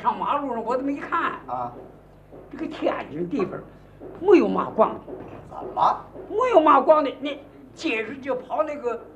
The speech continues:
Speaker 1: 小屋子儿。
Speaker 2: 小屋子儿。
Speaker 1: 脑袋上还梳俩大辫子。
Speaker 2: 嗨，那是电车。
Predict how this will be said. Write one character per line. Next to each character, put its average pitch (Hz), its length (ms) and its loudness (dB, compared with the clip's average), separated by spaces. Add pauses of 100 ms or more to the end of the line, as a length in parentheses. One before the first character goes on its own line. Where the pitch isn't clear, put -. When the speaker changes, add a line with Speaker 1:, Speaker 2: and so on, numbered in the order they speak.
(180)
Speaker 1:
小 240 220 4
屋 226 220 0
子 208 140 2
儿。 220 140 -2 (240)
Speaker 2:
小 - 160 -12
屋 - 180 -12 (160)
子 - 60 2
儿。 - 80 -8 (420)
Speaker 1:
脑 175 340 -2
袋 262 120 -2
上 214 240 0
还 226 120 2
梳 - 280 -10
俩 147 160 -2
大 190 200 0
辫 349 320 0
子。 - 140 -14 (260)
Speaker 2:
嗨， - 480 2 (440)
那 339 200 8
是 349 120 -2
电 339 360 2
车。 - 140 -10